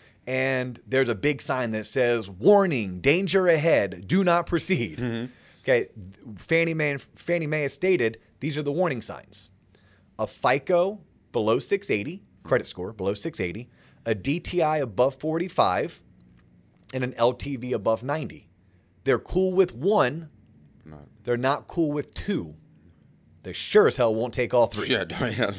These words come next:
Speaker 1: Yep. So if you have two of those three factors, just a month ago or two months ago, you very well could have run a six sixty credit score through Fannie Mae's desktop underwriter with a forty-six D T I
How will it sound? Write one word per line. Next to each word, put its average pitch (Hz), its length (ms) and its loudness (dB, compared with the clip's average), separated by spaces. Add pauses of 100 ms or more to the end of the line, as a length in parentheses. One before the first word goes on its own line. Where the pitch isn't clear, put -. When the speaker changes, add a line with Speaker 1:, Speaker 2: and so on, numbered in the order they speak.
(240)
Speaker 1:
Yep. 165 340 4 (180)
So 185 200 2
if 147 140 0
you 233 140 6
have 208 120 0
two 208 220 2
of 185 60 2
those 185 220 0
three 175 280 -4
factors, 131 760 -2 (440)
just 190 320 4
a 190 60 0
month 185 320 0
ago 123 260 2
or 113 100 0
two 165 200 -6
months 139 280 -4
ago, 135 180 2
you 151 260 -4
very 190 220 2
well 180 260 0
could - 160 -2
have 135 160 -6
run 147 180 2
a 113 220 4 (280)
six - 440 2
sixty 196 440 -6
credit 165 360 0
score 110 500 -2 (540)
through 190 360 -2
Fannie 190 300 0
Mae's 175 240 -2
desktop 160 440 0
underwriter 110 640 -2 (340)
with 185 280 0
a 185 140 0
forty-six 208 880 0
D 170 220 -6
T 160 280 -2
I 156 460 0